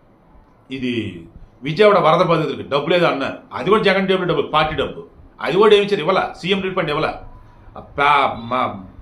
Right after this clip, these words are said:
పాల ప్యాకెట్లో, ఆ, మంచినీళ్ళ ప్యాకెట్లో ఏవో something సప్లై చేసేసి కొంచెం అయిపోయింది, ఇంకా డబ్బులు ఎన్ని అన్నారు. So అంతిమంగా ఏంటి? జగన్ అనబడే వ్యక్తి జలగ లాంటివాడు, పట్టుకొని ఉన్నదంతా లాగేస్తాడు, పీకేస్తాడు,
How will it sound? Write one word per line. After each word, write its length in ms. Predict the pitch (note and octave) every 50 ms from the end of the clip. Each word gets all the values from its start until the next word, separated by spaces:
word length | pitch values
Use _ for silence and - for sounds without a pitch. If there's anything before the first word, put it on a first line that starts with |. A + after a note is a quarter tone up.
| - -
పాల 160 | C#3 D3+ E3
ప్యాకెట్లో, 680 | E3 E3+ D#3+ D#3 D#3 D3 D3 D#3 F3+ G#3 A#3+ C4 - - - - - - - - - - - D#3
ఆ, 280 | D3+ D3+ D3 C#3+ C3+ C3
మంచినీళ్ళ 320 | D3 D#3 D#3 D#3+ F3+ E3+
ప్యాకెట్లో 260 | E3 D#3 D3 C#3+ D#3+ D3+
ఏవో 200 | C#3+ C#3 D#3 D3
something 320 | C#3 - D#3+ D#3 D3 C#3
సప్లై 320 | - C#3+ C3+ - - D3+
చేసేసి 320 | C#3 C#3 C#3 C#3+ D3 C#3+ -
కొంచెం 260 | D3 C#3+ C#3+ G3 F#3+
అయిపోయింది, 340 | C#3+ C#3+ C#3 D#3 D3 C#3 C3
ఇంకా 160 | B2+ B2 B2+
డబ్బులు 160 | B2 - C#3
ఎన్ని 160 | C3 C3 C3+
అన్నారు. 340 | B2+ G#2 F#2 E2+ - - - - _ _ _ _ _ _ _ _ _ -
So 60 | - D3+
అంతిమంగా 400 | D3 D#3 F#3+ F#3 G3 F#3+ F3+ F3
ఏంటి? 380 | F3 D#3+ E3 E3 D#3+ D#3 D#3 D#3+ - - - _ _ _ _ _ _ - - - - - _ _ - - - -
జగన్ 240 | A#2+ C3+ F3 G#3 F#3+
అనబడే 380 | F3+ F3+ F3+ F#3 F#3 F3+ D#3+
వ్యక్తి 400 | C#3 C#3+ C#3 C#3 - G3 G3+ - - -
జలగ 240 | B2+ B2+ D3+ E3+ F#3+
లాంటివాడు, 440 | F#3+ E3+ D#3 C#3+ - B2 G#2 - - - - _ _ _ _ _ _ _ _ _ _ _ C#3+
పట్టుకొని 500 | D3+ D3 - - G3 F3+ F#3+ F#3 F3+ E3+
ఉన్నదంతా 540 | D3 C3+ C#3+ E3 E3 D#3 D3+ D#3+ - F3
లాగేస్తాడు, 560 | C#3+ B2 B2+ C#3+ D3 D3+ C3+ - C#3 B2+ D#3 E3
పీకేస్తాడు, 560 | - C#3 C#3 C#3 C#3+ B2 - - G2+ -